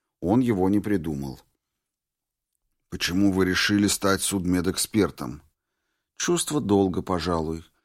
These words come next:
Вы же понимаете, какая зарплата у госслужащих. Всё из-за того ощущения, которое испытываешь, поймав преступника. Этакое облегчение.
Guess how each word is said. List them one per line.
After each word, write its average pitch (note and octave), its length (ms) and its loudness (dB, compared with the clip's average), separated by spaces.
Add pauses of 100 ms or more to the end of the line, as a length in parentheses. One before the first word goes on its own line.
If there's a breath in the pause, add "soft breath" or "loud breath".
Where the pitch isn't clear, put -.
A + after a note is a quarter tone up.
(300)
Вы G#2 160 2
же B2 100 2
понимаете, C3+ 580 4
какая A2+ 380 2
зарплата A2 600 2
у G#2+ 100 2
госслужащих. G2 1000 -2 (280)
Всё F3+ 320 2
из-за D#3 240 0
того C#3 280 4
ощущения, C3+ 800 2
которое G#2+ 460 0
испытываешь, C3 760 0
поймав G#2 480 2
преступника. G2 840 -6 (320)
Этакое A#2+ 420 2
облегчение. F#2+ 880 -2